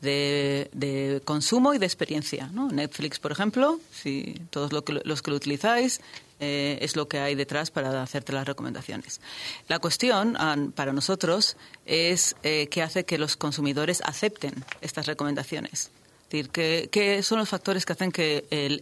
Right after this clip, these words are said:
A I sea, sea aceptado o no, la, la arti-, la inteligencia artificial sea aceptada o no? Ah, y sobre todo en el entorno médico, en el que hay muchas po-, potenciales aplicaciones, vemos que hay un, un tema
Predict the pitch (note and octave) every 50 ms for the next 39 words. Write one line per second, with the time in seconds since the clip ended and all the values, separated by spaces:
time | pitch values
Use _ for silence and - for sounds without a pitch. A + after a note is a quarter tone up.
0 | - E3 D#3+ E3 E3+ D#3+ - D#3 D3 D3+ D3 - - - - D#3+ D3 D3 D3+ -
1 | - C3 - - D3 C#3+ C#3+ C3+ C3+ C#3 - - C#3 C#3+ C#3+ - C#3 C#3+ C#3+ -
2 | C#3+ C3+ - D3+ D#3 D3 D3 D3 C#3+ C#3 C#3+ - E3+ E3 F3 F3 - F3 C3+ -
3 | - E3+ D#3 D#3 - D#3 D3 - D3 - - - - - - - - - _ -
4 | - - - - - - - - - F3 F3 E3+ - - F#3 F3 G3 F#3+ F3+ -
5 | A#3+ C4+ C#4+ B3 G3+ F#3 F3+ E3+ D#3 G3+ G3+ G3+ F3+ D#3 F3+ B3 C#4 A#3+ D#3+ -
6 | - C#3 F3 A#3+ B3+ - _ _ - - - - - - - D#3+ D#3+ D#3 D3 -
7 | D#3+ D3+ D#3 E3 F3+ F3 E3 E3 F3 F3 - - E3+ D3+ D3+ - - - - -
8 | - - - - - - - F#3 - - F3+ F3 - E3+ D3 F#3 F3 E3+ F3 D3+
9 | - D3 - C#3 C3 - G3 G3 F3+ D#3+ E3+ F#3+ - - - - - - - -
10 | - - F3 G#3+ A#3 A3+ G3+ G#3 A#3+ A#3+ - - - - - F3 E3+ E3+ E3 E3+
11 | F3 F#3+ F#3+ F#3+ F#3 F3+ F3 F3 - - D#3 D3 D3 - A3 A3 F#3+ E3+ F3 F#3